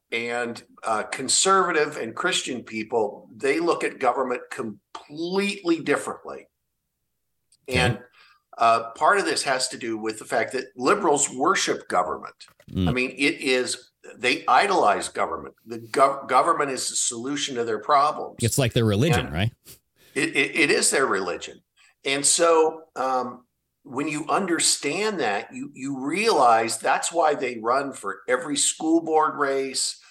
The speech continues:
Speaker 1: why they wanna be part of every parks district, every town council meeting, uh, you know, every small position, they fill them out because that's part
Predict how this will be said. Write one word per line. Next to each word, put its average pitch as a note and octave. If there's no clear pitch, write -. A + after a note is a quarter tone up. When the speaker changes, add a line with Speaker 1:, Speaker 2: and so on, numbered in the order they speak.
Speaker 1:
why A#2
they A2+
wanna C3
be A#2+
part C#3
of A#2+
every B2
parks -
district, D#3
every C#3+
town B2+
council D#3
meeting, C#3+
uh, A2+
you C#3+
know, A#2+
every G3
small D#3
position, C3+
they B2+
fill F3+
them E3
out D#3+
because C#3
that's E3
part F3+